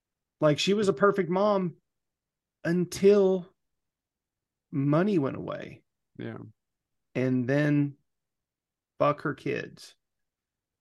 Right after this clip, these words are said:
Speaker 2: Yeah.
Speaker 1: And that is an awful person. And that is my pure definition of a terrible mov-, mother in cinema. Now, I, unfortunately, I wish if we would have talked, I have four backups. None of them are as, as, uh, as evil as this one. So,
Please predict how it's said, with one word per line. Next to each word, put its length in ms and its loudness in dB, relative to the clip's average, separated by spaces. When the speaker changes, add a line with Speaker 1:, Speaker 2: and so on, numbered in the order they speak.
Speaker 2:
Yeah. 80 -2
Speaker 1:
And 420 -4
that 240 2
is 140 -2
an 100 -2
awful 260 -6
person. 500 -12
And 240 -2
that 180 4
is 120 2
my 200 0
pure 240 -4
definition 440 -4
of 80 -6
a 60 -4
terrible 420 -2
mov-, 320 -6
mother 460 -6
in 100 -8
cinema. 440 -12
Now, 280 -2
I, 160 0
unfortunately, 680 -2
I 60 2
wish 180 -2
if 320 -8
we 140 0
would 80 2
have 100 -2
talked, 240 0
I 120 2
have 200 2
four 340 -2
backups. 540 -2
None 200 2
of 60 -2
them 140 0
are 80 0
as, 240 -6
as, 260 0
uh, 300 0
as 240 0
evil 320 -2
as 120 -4
this 220 -4
one. 240 -2
So, 260 0